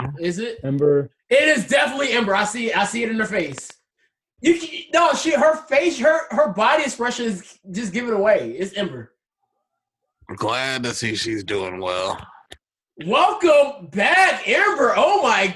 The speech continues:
Speaker 1: gosh. I, no, that is big because
Speaker 2: Yo,
Speaker 1: I
Speaker 2: she got the wagon though.
Speaker 3: Who, Amber
Speaker 1: Is
Speaker 3: Moon?
Speaker 1: she
Speaker 3: Calm down.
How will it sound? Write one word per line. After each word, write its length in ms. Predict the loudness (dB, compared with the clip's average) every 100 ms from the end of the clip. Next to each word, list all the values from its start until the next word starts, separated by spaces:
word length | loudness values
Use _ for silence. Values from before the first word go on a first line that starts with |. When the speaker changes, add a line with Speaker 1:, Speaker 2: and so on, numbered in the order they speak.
| -4
Speaker 1:
gosh. 840 | 2 4 4 2 0 -6 -10 -4 -4 -4 -12 _ -12 -12 -20 _ _ _ _ _ _ _ _ -20 -16 -4
I, 240 | -2 -2 -6 _ _ _ -18 -16 -2
no, 360 | 2 2 0 -4
that 200 | -2 0
is 120 | -2
big 360 | 0 0 0 -2
because 320 | -2 2 4
Speaker 2:
Yo, 220 | 6 8 6
Speaker 1:
I 20 |
Speaker 2:
she 220 | 6 2 2
got 280 | 2 2
the 80 | -2
wagon 840 | -2 0 2 4 6 6 6 4 6
though. 580 | 4 6 4 2 -4 -14 _ _ _ _ -8
Speaker 3:
Who, 260 | -6 -4 -4
Amber 300 | -4 -2 -2
Speaker 1:
Is 60 |
Speaker 3:
Moon? 140 | -2 -2 0
Speaker 1:
she 280 | 2 2 0
Speaker 3:
Calm 400 | -12 -10 -6 -4
down. 640 | -4 -2 -2 -2 -4 -6